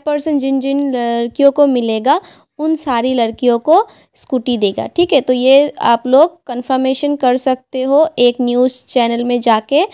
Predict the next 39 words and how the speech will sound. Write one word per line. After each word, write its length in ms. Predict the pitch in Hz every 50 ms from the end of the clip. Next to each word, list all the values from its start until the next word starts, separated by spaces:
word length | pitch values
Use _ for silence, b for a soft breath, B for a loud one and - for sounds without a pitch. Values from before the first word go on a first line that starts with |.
| B B B B B
सर्च 360 | - - - 277 269 262 - -
कर 200 | - 240 226 233
सकते 380 | 226 - 233 233 - - 269
हो 100 | 285 294
उनका 280 | 277 254 240 - 240 240
प्रेस 320 | 240 - 247 240 247 240
कॉन्फ्रेंस 580 | - 247 226 233 - 240 233 233 233 233 - - 320
में 80 | 320
उन्होंने 420 | 320 - 247 240 226 220 220 247 262
क्या 260 | - - 240 233 214
बताया 400 | 214 208 214 - 208 208 208 208
है, 140 | 208 208 208
ठीक 240 | - 311 330 -
है? 260 | 370 233 - - _ _ B B B B B B B B
और 120 | - 247 269
उसके 280 | 277 - - 330 330
बाद 340 | 311 285 311 311 311 311 302 302 285
ये 180 | 285 302 302
स्कीम 360 | 294 - - - 302 302 294 285
के 140 | 311 302
बारे 260 | 277 262 254 247 247 254
में 140 | 262 262
थोड़ा 240 | 262 285 269 254 254
जानते 480 | 247 240 226 208 208 226 220 - 233 254
हैं। 180 | 262 269 311 330
तो 140 | - 262 254
ये 260 | 233 240 240 247 247
टू 100 | 247 254
थाउजेंड 320 | 247 240 247 269 277 262
ट्वेंटी 380 | - 277 262 269 269 285 294 294
फ़ोर 320 | - 311 302 302 302 320
सेशन 520 | 302 - 285 240 254 - - 285 294 302 294
के 300 | 302 311 311 311 311 311
स्टूडेंट्स 420 | - - 262 233 254 247 254 -
के 140 | - 269 262
लिए 160 | 254 254 254
दिया 240 | 226 233 220 220 226
जाएगा। 400 | 233 226 220 226 226 240 226 220
अभी 320 | 214 220 240 254 311 453